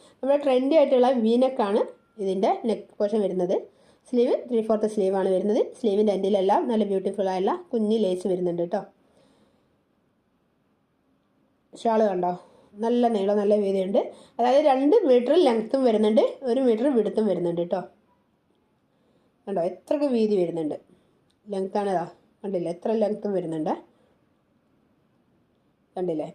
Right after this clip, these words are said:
ഇത്രയും വിഡ്ത്തും ലെങ്ത്തും വരുന്നുണ്ട്. നല്ലൊരു ഐറ്റംസ് ആണ്, ആരും മിസ് ചെയ്യേണ്ട. എത്രയും പെട്ടെന്ന് തന്നെ പർച്ചേസ് ചെയ്തോളൂ. നമ്മുടെ സ്റ്റിച്ചിങ് ചാർജ് തന്നെ എത്ര വരും വെച്ചാൽ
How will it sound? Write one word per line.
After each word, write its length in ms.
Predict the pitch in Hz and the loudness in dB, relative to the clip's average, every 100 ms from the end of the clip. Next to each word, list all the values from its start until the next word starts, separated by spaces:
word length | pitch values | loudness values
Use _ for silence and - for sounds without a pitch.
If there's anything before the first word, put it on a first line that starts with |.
| 208 | -18
ഇത്രയും 300 | - - 226 214 | -14 -6 -2 -2
വിഡ്ത്തും 320 | 185 214 277 | -2 -2 -2
ലെങ്ത്തും 320 | 196 175 - 202 | -2 -4 -6 -4
വരുന്നുണ്ട്. 320 | 175 165 156 - _ _ _ 294 | -4 -6 -8 -12 _ _ _ -4
നല്ലൊരു 340 | 311 320 302 247 | 2 4 4 2
ഐറ്റംസ് 280 | 214 220 220 | 2 0 0
ആണ്, 140 | 208 214 202 | 0 2 2
ആരും 200 | 220 277 269 | 2 2 2
മിസ് 140 | 226 | 2
ചെയ്യേണ്ട. 240 | 226 202 208 196 | 2 2 0 0
എത്രയും 240 | 208 247 | 0 0
പെട്ടെന്ന് 260 | 233 208 208 | 0 -2 0
തന്നെ 120 | 208 208 | 0 0
പർച്ചേസ് 240 | 175 196 214 | -2 -2 0
ചെയ്തോളൂ. 260 | 190 190 294 - - | 2 2 -2 -6 -14
നമ്മുടെ 200 | - 233 262 | -2 -2 0
സ്റ്റിച്ചിങ് 360 | 269 247 330 330 | -2 0 2 4
ചാർജ് 200 | 330 339 | 4 4
തന്നെ 140 | 320 294 | 2 2
എത്ര 100 | 269 | 4
വരും 180 | 262 240 233 - _ _ _ _ _ - | 4 2 -2 -14 _ _ _ _ _ -2
വെച്ചാൽ 320 | 240 247 247 | 0 0 0